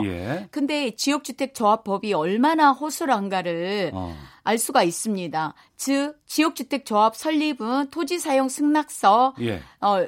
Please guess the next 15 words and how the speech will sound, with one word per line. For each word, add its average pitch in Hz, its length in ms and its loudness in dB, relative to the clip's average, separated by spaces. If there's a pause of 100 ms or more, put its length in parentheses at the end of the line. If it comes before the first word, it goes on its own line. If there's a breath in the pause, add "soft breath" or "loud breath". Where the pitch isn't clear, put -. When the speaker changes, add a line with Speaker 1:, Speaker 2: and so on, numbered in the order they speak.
Speaker 2:
육십 254 360 -4
프로에서 226 520 0
칠십 302 360 -6
프로만 226 420 0
있으면은 208 760 -4
조합 202 300 2
설립이 330 480 0
인가가 247 520 2
납니다. 165 540 -4
Speaker 1:
네. 90 440 -4
Speaker 2:
그럼 277 240 0
조합 247 240 4
설립 320 340 -2
인가가 247 460 2
나면은 180 800 -4